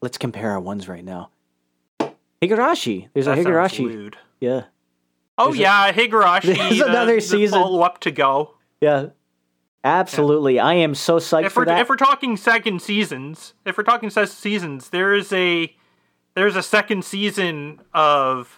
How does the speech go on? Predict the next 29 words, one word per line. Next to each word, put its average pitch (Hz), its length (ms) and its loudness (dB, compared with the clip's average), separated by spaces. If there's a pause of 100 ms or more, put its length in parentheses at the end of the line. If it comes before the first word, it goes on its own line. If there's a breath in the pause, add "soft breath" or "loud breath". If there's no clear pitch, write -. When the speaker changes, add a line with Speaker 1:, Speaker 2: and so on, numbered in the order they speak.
Speaker 1:
I - 80 -8
mean, 135 160 -4
it's 143 100 -6
like 240 140 2
the 156 100 0
Speaker 2:
another 180 300 2
Speaker 1:
fifth - 100 0
season. - 140 2
Speaker 2:
show. 147 200 4
It's 175 180 -2
not 226 240 4
my, 220 180 4
it's 196 300 -2
not 240 180 2
my 254 100 2
primary 247 480 2
pick, 254 400 0 (200)
but 170 440 2 (460 soft breath)
we 165 180 0
got 202 220 4
more 214 320 4
dragon 233 500 2
titties 185 560 -2
on 175 200 2
the 170 80 2
way. 143 280 2 (200)
Speaker 1:
<laughs> - 160 -20
Dragon - 500 -14
titties. 120 500 -8